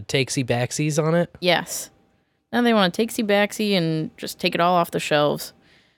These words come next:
Speaker 2: and screw the store owners that bought it and the people who manufactured it.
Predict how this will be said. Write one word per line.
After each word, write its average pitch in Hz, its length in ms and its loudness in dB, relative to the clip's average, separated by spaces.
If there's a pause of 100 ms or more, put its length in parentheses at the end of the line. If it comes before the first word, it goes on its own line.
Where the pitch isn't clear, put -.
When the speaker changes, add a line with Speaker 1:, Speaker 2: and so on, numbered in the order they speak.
(220)
Speaker 2:
and 170 140 0
screw 202 460 0
the 165 300 2 (640)
store 208 400 2
owners 202 340 2
that 175 220 -2
bought 180 280 2
it 190 220 -2 (640)
and 170 120 -2
the 147 60 -2
people 196 400 0
who 180 380 0 (100)
manufactured 180 760 0
it. 180 160 0